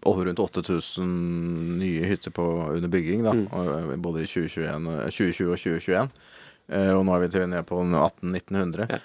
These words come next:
Speaker 1: Eh, er det stor fullføring av mye av det som ble solgt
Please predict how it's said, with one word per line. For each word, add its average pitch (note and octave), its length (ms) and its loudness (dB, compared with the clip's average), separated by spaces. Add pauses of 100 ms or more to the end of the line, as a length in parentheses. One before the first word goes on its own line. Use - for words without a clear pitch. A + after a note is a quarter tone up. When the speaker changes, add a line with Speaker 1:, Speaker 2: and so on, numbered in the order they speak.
(220)
Speaker 1:
Eh, F#2 340 2 (800)
er F#2+ 160 2
det G2+ 80 -4
stor G#2+ 240 -2
fullføring F#2+ 720 2
av F2+ 320 2
mye G2 160 -2
av F2 80 -2
det E2+ 80 -6
som F2+ 120 -8
ble F#2 80 -2
solgt - 500 -4